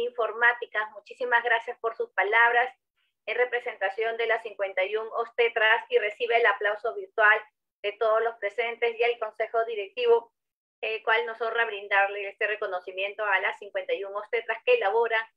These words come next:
en su institución, el Instituto Nacional de Estadística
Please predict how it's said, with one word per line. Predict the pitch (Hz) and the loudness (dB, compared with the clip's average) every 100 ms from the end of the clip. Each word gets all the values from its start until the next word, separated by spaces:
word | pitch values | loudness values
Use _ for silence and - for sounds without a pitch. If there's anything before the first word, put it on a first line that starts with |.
| _ - | _ -14
en | 196 196 | -14 -4
su | 226 233 | 0 0
institución, | 233 233 - 220 196 190 220 202 165 - _ _ _ _ | 0 -6 -8 -8 -8 -4 2 4 2 -4 _ _ _ _
el | 226 226 | 0 0
Instituto | 214 214 _ - 226 240 226 | 0 -12 _ -6 -2 -2 -2
Nacional | 220 208 190 226 226 214 | -4 -4 -4 2 2 2
de | |
Estadística | 220 - 208 233 214 | -4 -2 -4 -4 -6